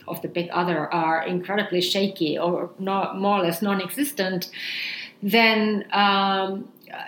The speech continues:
yeah, you, you would in some ways topple, uh, heteropatriarchy.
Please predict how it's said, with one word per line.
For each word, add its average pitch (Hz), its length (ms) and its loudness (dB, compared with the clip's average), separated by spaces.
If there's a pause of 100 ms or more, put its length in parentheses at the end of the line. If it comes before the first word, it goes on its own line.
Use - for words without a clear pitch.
(360)
yeah, 214 480 6
you, 202 280 4
you 208 260 4
would 202 240 0
in 208 160 0
some 196 240 2
ways 185 480 0 (420)
topple, 175 840 2
uh, 170 380 0
heteropatriarchy. 175 1700 0